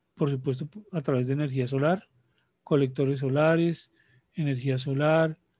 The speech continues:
almacenamiento de energía, sistemas fotovoltaicos, eficiencia energética, eh, derrames de agua o goteros de agua, energías renovables,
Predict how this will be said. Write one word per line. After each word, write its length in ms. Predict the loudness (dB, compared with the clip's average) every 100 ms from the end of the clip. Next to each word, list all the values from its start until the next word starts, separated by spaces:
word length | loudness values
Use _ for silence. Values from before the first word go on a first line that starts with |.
| _
almacenamiento 680 | -2 -2 -2 -2 -2 -4 -4
de 80 | -4
energía, 720 | -4 -6 0 2 2 -2 -8 _ _ _ _ _ _
sistemas 560 | -10 -8 -4 -2 -2 -4
fotovoltaicos, 1000 | -6 -6 -6 -4 -2 -2 -4 -8 -8 -8
eficiencia 500 | -10 -8 -6 -4 -4
energética, 920 | -6 -6 -6 -6 -8 -12 -10 -10 -12 _ _ _ _ _ _ _ _ _ _
eh, 840 | -4 -2 0 0 -2 -4 -6 -10 -16 _ -6
derrames 460 | -2 -2 -2 -2
de 100 | 0
agua 580 | 2 2 0 -2 -4 -10 _ _ _ _ _ _ _
o 100 | -10
goteros 440 | -8 -8 -8 -6 -6
de 120 | -4
agua, 360 | -4 -6 -8 -14 _ _ _ _ _ _ _ _ -4
energías 400 | -2 0 0 0
renovables, 760 | -2 0 0 0 0 -4 -6